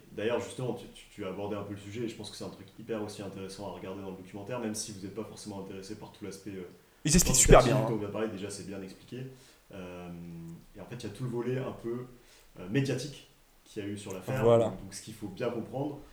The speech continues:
Speaker 1: c'est que ce forum Reddit où les gens ont trouvé, euh, en quelque sorte cette faille, euh, c'est un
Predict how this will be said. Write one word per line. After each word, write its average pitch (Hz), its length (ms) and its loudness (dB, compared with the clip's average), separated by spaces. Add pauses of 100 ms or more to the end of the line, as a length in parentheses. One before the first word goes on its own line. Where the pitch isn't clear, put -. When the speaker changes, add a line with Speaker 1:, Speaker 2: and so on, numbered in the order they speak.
(140)
Speaker 1:
c'est - 180 -16
que 107 120 -14
ce 139 160 -10
forum 120 340 -6
Reddit 113 400 -8
où - 20 -14
les 95 140 -12
gens 107 120 -8
ont 101 200 -10 (560)
trouvé, 117 440 -6
euh, 101 40 -4 (160)
en - 40 -18
quelque 92 220 -20
sorte - 300 -20 (220)
cette - 180 -20
faille, 139 220 -6 (520)
euh, 95 100 -14
c'est 95 320 -10
un 92 120 -12